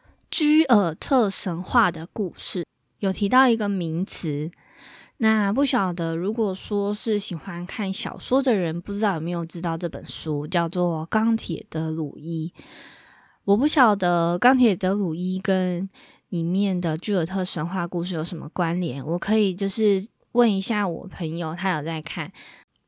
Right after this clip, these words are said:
希望他能记得，我说的就是你，就是你哦，再跟我分享一下里面的故事这样子。之后北欧神话就会结束了，我们就要到下一个国度去了。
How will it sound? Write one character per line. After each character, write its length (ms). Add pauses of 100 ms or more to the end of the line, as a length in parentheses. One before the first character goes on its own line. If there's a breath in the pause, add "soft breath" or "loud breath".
(100)
希 160
望 120
他 180
能 200
记 220
得， 400 (140)
我 120
说 140
的 80
就 120
是 180
你， 280
就 160
是 160
你 300
哦， 320 (560)
再 180
跟 200
我 120
分 240
享 240
一 80
下 480 (480)
里 160
面 200
的 120
故 240
事 300
这 120
样 220
子。 180 (600)
之 100
后 140
北 120
欧 120
神 180
话 140
就 140
会 120
结 320
束 480
了， 500
我 120
们 200
就 80
要 200
到 200
下 300
一 60
个 160
国 240
度 200
去 300
了。 240